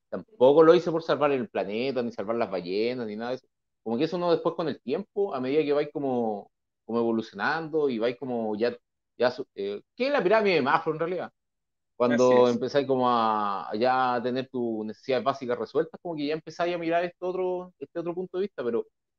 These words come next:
Speaker 1: por lo general es subsistencia. O sea, el ochenta y cinco por ciento
Speaker 2: Mm.
Speaker 1: de los recicladores de base pertenece al quintil de más bajo ingreso. El noventa por ciento
Speaker 2: Y
Speaker 1: no
Speaker 2: quizá-,
Speaker 1: tiene
Speaker 2: y
Speaker 1: acceso a la
Speaker 2: quizás
Speaker 1: vivienda
Speaker 2: al
Speaker 1: propia.
Speaker 2: textil y quizás al décil más bajo de la población.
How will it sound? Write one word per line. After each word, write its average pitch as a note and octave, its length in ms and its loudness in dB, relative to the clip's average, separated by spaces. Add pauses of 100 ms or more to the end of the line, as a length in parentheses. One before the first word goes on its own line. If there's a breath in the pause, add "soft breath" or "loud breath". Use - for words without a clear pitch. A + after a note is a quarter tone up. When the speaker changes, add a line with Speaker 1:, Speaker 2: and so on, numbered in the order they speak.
Speaker 1:
por A#2 80 -2
lo A#2+ 80 0
general C3 460 2
es C#3 100 -6
subsistencia. C#3+ 760 -4
O - 40 -14
sea, C3+ 280 0
el B2 100 0
ochenta C3+ 300 -4
y B2 60 -2
cinco E3 260 -4
por F3 100 2
ciento F3+ 260 -6
Speaker 2:
Mm. F3 40 0
Speaker 1:
de E3 40 0
los D#3 140 4
recicladores C3+ 460 0
de D#3 40 2
base C#3+ 280 -2 (800)
pertenece C#3+ 320 0
al D3+ 80 -8
quintil D3+ 240 -6
de E3 80 0
más D3+ 160 0
bajo D#3+ 240 -2
ingreso. C3+ 420 -4 (720)
El A2 120 -4
noventa C#3+ 320 2
por D#3+ 120 2
ciento F3+ 220 -6
Speaker 2:
Y - 20 -10
Speaker 1:
no F#3 80 -2
Speaker 2:
quizá-, F3+ 180 8
Speaker 1:
tiene D3+ 240 8
Speaker 2:
y D3 80 -2
Speaker 1:
acceso D3 100 2
a D#3 40 6
la D3 60 6
Speaker 2:
quizás C#3+ 40 10
Speaker 1:
vivienda G#3 220 12
Speaker 2:
al F#3+ 80 10
Speaker 1:
propia. D#3+ 320 8
Speaker 2:
textil C4+ 540 2 (300)
y D#3 100 -12
quizás G3+ 400 -2
al F3+ 260 4
décil D#4+ 520 4
más G#3 240 4
bajo G3+ 340 4
de F#3+ 80 2
la F#3 120 4
población. E3+ 600 -4